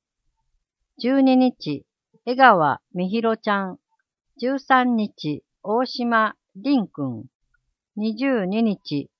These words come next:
山本亮奈くん。二十四日、万谷しおりちゃん。二十六日、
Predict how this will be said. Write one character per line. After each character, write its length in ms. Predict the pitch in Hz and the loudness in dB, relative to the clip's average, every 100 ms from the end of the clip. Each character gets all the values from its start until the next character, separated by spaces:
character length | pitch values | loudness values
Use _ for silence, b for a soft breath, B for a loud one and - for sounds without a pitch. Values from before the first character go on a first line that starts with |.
| - | -6
山 260 | 185 214 247 | -2 2 2
本 560 | 240 - 220 214 - _ - | 2 2 0 0 -2 _ 2
亮 220 | 277 254 | 4 4
奈 220 | 190 147 | 2 -2
く 140 | - 127 | -4 -6
ん。 200 | 101 - _ _ _ _ _ _ _ _ | -6 -12 _ _ _ _ _ _ _ _
二 180 | 196 196 | -6 -4
十 240 | 269 277 196 | 0 0 0
四 180 | 160 _ - | -2 _ -6
日、 240 | 185 165 _ _ _ _ _ - | -4 -4 _ _ _ _ _ 0
万 220 | 247 285 | 2 2
谷 460 | - 180 151 127 - _ | 0 -2 -2 -4 -8 _
し 220 | - 202 | -10 -2
お 100 | 214 | -2
り 140 | 233 214 | -2 -4
ち 140 | 214 | -2
ゃ 80 | 202 | -2
ん。 180 | 190 - _ _ _ _ _ _ _ _ | -2 -12 _ _ _ _ _ _ _ _
二 180 | 196 202 | -8 -6
十 240 | 233 269 196 | -2 -2 -2
六 280 | 170 - | -4 -2
日、 440 | 220 165 - 143 | -4 -4 -8 -10